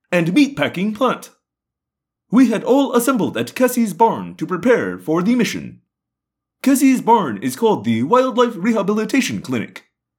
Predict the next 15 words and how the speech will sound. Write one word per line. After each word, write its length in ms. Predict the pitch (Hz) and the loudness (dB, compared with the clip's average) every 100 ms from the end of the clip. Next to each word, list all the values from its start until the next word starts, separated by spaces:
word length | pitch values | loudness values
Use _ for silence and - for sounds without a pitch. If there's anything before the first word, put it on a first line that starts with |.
| _ _ - | _ _ -2
She 340 | 285 269 254 | 2 2 2
and 140 | 247 | 0
her 140 | 240 233 | 2 2
father 400 | 233 175 95 - | 2 0 -4 -2
offer 240 | 196 170 110 | -2 -2 -2
medical 420 | 202 254 254 233 | 0 0 -4 -6
treatment 520 | - 220 101 80 - | -6 -6 -8 -14 -10
to 180 | - 113 | -6 -2
injured 420 | 240 220 101 - - | 2 2 0 -4 -6
non-human 680 | 165 233 233 208 214 214 196 | 0 2 0 0 2 0 0
animals. 560 | 226 175 92 - - _ _ _ _ _ _ _ _ _ - | 0 0 -4 -12 -20 _ _ _ _ _ _ _ _ _ -2
Non-human 680 | 233 277 262 247 269 254 - | 2 4 2 0 0 0 2
animals 400 | 247 156 170 - | 0 0 -4 -4
filled 360 | 254 269 226 | 0 2 2
cages 420 | - 233 95 90 | 0 0 -2 -8